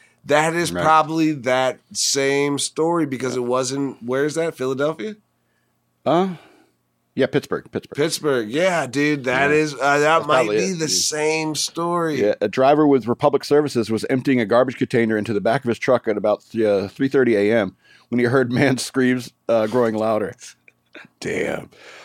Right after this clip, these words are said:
Speaker 2: Driver told police he left the truck and opened the sliding door to the rear, and he discovered a man unable to get the man out himself. He called for police for help.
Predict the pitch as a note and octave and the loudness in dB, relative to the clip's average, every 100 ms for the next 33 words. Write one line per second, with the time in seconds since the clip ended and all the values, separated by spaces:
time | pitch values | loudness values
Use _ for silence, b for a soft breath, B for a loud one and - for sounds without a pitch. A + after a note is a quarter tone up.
0 | B - B2 C3 D3 C3+ B2+ C3 C3+ C3+ | B 2 4 4 4 2 2 -2 0 0
1 | C3 B2+ A#2 C#3 B2+ A#2+ - B2+ C3+ A#2 | 0 -2 0 2 2 2 0 0 0 0
2 | C3 B2+ A#2 B2 A#2+ A2 C3 C#3 A2+ G#2+ | 2 2 4 2 2 2 4 4 2 -4
3 | - B2+ B2 A2+ C3 C3 A2 A#2 A#2+ A#2 | 0 2 2 0 0 2 0 0 0 0
4 | A#2 C3 - G#2+ B2+ B2+ B2 A2 - C#3 | 0 -2 -4 -2 0 2 0 0 0 2
5 | B2+ A#2+ D#3 C#3+ E3 C3+ D#3+ D#3 C#3 C#3+ | 2 0 0 0 -2 0 0 0 0 2
6 | D3+ - | 2 0